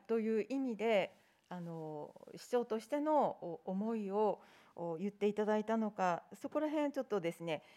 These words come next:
進出っていうのがどういう意味なのか、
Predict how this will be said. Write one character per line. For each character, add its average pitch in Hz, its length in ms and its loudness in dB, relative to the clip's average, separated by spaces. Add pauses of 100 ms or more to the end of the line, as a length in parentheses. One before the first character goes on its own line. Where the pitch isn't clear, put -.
(200)
進 302 300 -2
出 - 180 -6
っ 320 40 -4
て 262 160 -4
い 202 120 0
う - 20 -2
の 175 140 -4
が 165 140 2
ど 254 220 0
う 269 40 0
い 233 200 2
う - 60 -4
意 262 100 0
味 254 120 -2
な 240 100 0
の 233 160 -2
か、 240 360 4